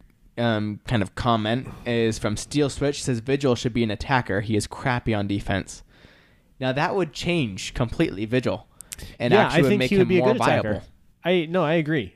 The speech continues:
Speaker 2: I think he would be a good attacker. Uh, cameras seem to be more, I mean, drones, drones are a big deal. Um,
Speaker 1: But it's just not, I don't feel like it's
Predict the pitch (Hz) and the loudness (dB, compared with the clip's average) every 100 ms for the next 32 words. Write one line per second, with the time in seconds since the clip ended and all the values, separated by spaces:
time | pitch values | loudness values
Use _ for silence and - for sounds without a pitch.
0 | - 151 190 185 156 135 139 135 123 143 | -4 0 0 2 2 2 0 0 0 -2
1 | 127 85 - - - - - - 135 120 | -2 -8 -10 -18 -20 -20 -18 -6 0 2
2 | 113 107 110 - - 185 - 156 - 156 | 0 -2 -6 -12 -8 -2 2 4 4 4
3 | 156 135 - - _ - - - - 147 | 2 -2 -8 -12 _ -14 -6 -4 0 0
4 | 143 127 143 131 123 131 127 127 120 120 | -2 -2 0 0 0 0 2 0 0 -2
5 | 127 131 131 131 123 - - - - - | 0 0 0 -2 -4 -10 -14 -20 -10 -4
6 | 185 202 165 233 226 175 170 196 156 143 | 0 0 2 0 0 -4 -2 0 0 0
7 | 131 117 101 101 - - - - - - | -2 -2 -2 -4 -8 -14 -18 -20 -20 -20
8 | - - - - - - 170 139 127 117 | -20 -20 -20 -20 -20 -8 -2 0 2 0
9 | 117 117 104 - - _ _ _ - - | 0 -4 -8 -16 -20 _ _ _ -20 -20
10 | _ 151 147 - 185 - 135 131 131 - | _ -2 0 -2 -4 -4 0 0 0 -4
11 | _ - - - _ 135 151 156 160 - | _ -20 -20 -20 _ -2 -2 0 -2 -2